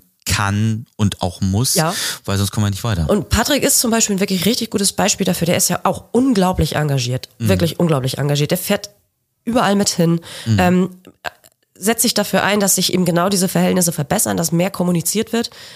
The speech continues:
Speaker 2: Ähm, aber einer alleine wird das nicht, wird das nicht, der, der kann ja
Speaker 1: Ja.
Speaker 2: sich auch nicht überschlagen, nicht?
Speaker 1: Ja.
Speaker 2: Also dementsprechend, ähm,
Speaker 1: Nee, klar. Und das ist, das ist ja auch meine Wahrnehmung, ehrlich gesagt, dass das, äh, vielleicht ja auch nicht nur im S-H-K-Handwerk irgendwie gerade im Bereich Ausbildung und Berufsschule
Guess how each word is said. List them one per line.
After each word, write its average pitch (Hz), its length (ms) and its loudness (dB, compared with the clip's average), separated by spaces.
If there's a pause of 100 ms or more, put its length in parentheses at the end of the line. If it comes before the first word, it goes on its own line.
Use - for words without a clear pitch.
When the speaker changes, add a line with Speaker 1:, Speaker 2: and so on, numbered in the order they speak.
(100)
Speaker 2:
Ähm, 185 260 0 (300)
aber 185 340 0 (1080)
einer 226 360 2
alleine 185 420 2 (180)
wird 190 220 -2
das 185 100 -2
nicht, 175 260 -2
wird 190 120 0
das 202 140 -2
nicht, 180 200 -4
der, 175 100 0
der 175 180 -2 (540)
kann 208 200 0
ja 214 60 2
Speaker 1:
Ja. 202 60 2
Speaker 2:
sich 185 160 0
auch 208 60 0
nicht 208 140 0
überschlagen, 123 580 -4
nicht? - 260 -8 (200)
Speaker 1:
Ja. 95 200 4
Speaker 2:
Also 160 220 0
dementsprechend, 160 800 -2
ähm, 156 260 0
Speaker 1:
Nee, 113 140 2
klar. 139 300 -2
Und 92 160 0
das 95 100 -2
ist, - 220 -2
das 98 140 0
ist 101 120 0
ja 98 80 -4
auch 101 60 -6
meine 92 260 0
Wahrnehmung, 92 380 0
ehrlich 90 180 0
gesagt, 87 300 -2 (400)
dass - 180 0
das, - 380 0
äh, 87 220 0 (200)
vielleicht - 280 0
ja 98 80 2
auch 90 100 0
nicht 92 160 -2
nur 98 140 4
im 90 80 -2
S-H-K-Handwerk 95 880 0
irgendwie 90 340 0
gerade 92 240 2
im 92 100 0
Bereich 87 300 0
Ausbildung 92 520 0
und 90 100 0
Berufsschule 95 560 0